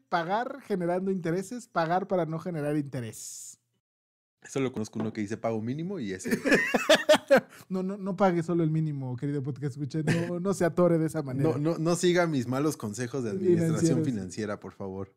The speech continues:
Speaker 1: Aprenda de, de esto. Entonces, pues, o sea, iban a des-, a despuntarse, este, realmente el, el valor que yo modestamente estaba pudiendo, ah, pagar. Entonces me acuerdo que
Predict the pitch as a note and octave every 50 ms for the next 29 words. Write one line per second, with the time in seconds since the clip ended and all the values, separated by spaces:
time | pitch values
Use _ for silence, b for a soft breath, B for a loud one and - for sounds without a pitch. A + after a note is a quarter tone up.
0 | _ _ - D#3+ - F3+ F3+ F3 E3+ F3 E3 D#3+ D#3+ D#3 D3+ D3+ D3+ D3+ D#3+ D#3+
1 | D#3+ D#3+ E3 - D#3 C#3 C3+ - _ _ _ _ _ _ _ _ _ _ - E3+
2 | E3+ E3 G3 G3 F#3+ G3+ G3 G3 G3 G3 - - _ _ - D#3+ D#3+ C#3 C3+ _
3 | - - D#3 B2+ C3+ C3+ C#3+ D3+ E3+ F3+ F3+ E3 C#3+ C3 B2 B2 A#2 A#2 A2+ A2+
4 | - - A#2+ A2+ A2 A2 A2 A2 A2 A2 A#2+ A#2+ A#2 - C3+ B2 A#2+ C3 B2+ B2+
5 | B2+ - D#3 C#3+ C3+ B2+ A#2 A#2 A#2+ - - - A2+ A2 A2+ A2+ A#2+ A#2+ B2 B2
6 | B2 B2 B2 A#2+ A#2 B2+ B2 A#2 A2+ A2 A2 A2 A2+ A2+ A#2 - - C3+ B2 A#2
7 | A2+ A#2+ A#2+ C3 E3 F3 E3+ E3 E3 C3 B2+ B2+ D3+ D3+ D3+ D3 C#3+ C#3+ C3+ B2
8 | B2+ C3+ B2+ C#3+ C#3 - C#3+ C3 C3+ C3+ C3 B2 - A#2 A#2+ - B2+ B2 B2 B2
9 | B2 A#2 A#2+ A#2+ A#2+ A#2+ A#2+ A#2+ A#2+ A#2+ A#2+ B2 B2 B2+ B2+ B2+ B2+ - D#3 D3+
10 | D3 C#3+ - - _ _ _ _ _ _ _ _ _ _ _ _ _ _ - D#3+
11 | E3+ F3 F#3 F#3 F#3 F3+ D#3+ - F3 F3 F3 E3 F3 E3 - E3+ E3 F3 G3 G#3+
12 | A#3 -